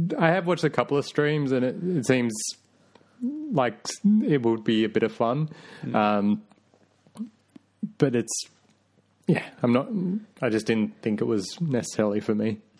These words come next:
Speaker 2: Yeah.
Speaker 1: Uh, have you played any of it, or were you thinking of playing
Speaker 2: No,
Speaker 1: any?
Speaker 2: no.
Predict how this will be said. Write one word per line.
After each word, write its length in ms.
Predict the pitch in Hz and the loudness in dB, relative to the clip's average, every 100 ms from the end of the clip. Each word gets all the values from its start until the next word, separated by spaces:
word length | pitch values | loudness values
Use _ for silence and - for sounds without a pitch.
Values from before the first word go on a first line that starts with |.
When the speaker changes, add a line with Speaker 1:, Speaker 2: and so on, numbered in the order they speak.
| - | -2
Speaker 2:
Yeah. 200 | 117 107 - - - - | 0 0 -4 -20 -20 -8
Speaker 1:
Uh, 300 | 139 120 113 110 107 _ _ - _ _ _ _ - | -2 0 0 -4 -10 _ _ -20 _ _ _ _ -2
have 180 | 104 | 2
you 120 | 107 123 | 4 4
played 160 | 160 | 4
any 180 | 160 165 | 2 4
of 80 | 165 | 4
it, 40 | 143 | 2
or 140 | 113 | 2
were 120 | 110 | 2
you 120 | 107 104 | 2 4
thinking 260 | 123 135 | 2 2
of 80 | 131 | 4
playing 180 | 131 131 | 4 4
Speaker 2:
No, 40 | |
Speaker 1:
any? 220 | 135 139 123 | 2 0 0
Speaker 2:
no. 240 | 120 107 | -2 -2